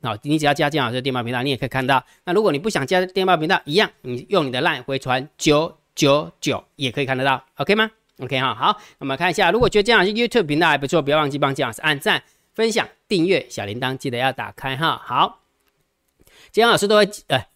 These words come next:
盘后解盘最重要就是大盘点评、大盘定调嘛，对不对？然后这一路以来，就以大盘的调性，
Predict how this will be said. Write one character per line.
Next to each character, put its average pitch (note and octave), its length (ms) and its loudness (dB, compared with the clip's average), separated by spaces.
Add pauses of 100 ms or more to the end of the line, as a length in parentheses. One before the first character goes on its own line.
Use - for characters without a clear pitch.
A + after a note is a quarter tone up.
(420)
盘 E3+ 160 4
后 A#3+ 80 4
解 F3+ 100 4
盘 D#3 160 2
最 G#3+ 80 4
重 G#3 140 4
要 G3 80 4
就 F#3 80 2
是 F#3+ 60 2
大 F#3 180 2
盘 C3+ 160 2
点 A2+ 160 -2
评、 A#2 160 -2
大 D3+ 100 4
盘 B2+ 180 4
定 B2+ 200 0
调 A#2+ 160 2
嘛， G2 100 -6
对 B2 120 -2
不 C3+ 40 6
对？ C3 80 6
然 C#3 140 4
后 F#3+ 60 6
这 A#3 160 4
一 G3 100 8
路 A3 160 8
以 D#3 80 10
来， C3+ 180 6
就 G3 220 4
以 C#3+ 60 2
大 E3 240 0
盘 A#2+ 180 0
的 B2+ 80 -2
调 D3+ 240 2
性， C3+ 260 0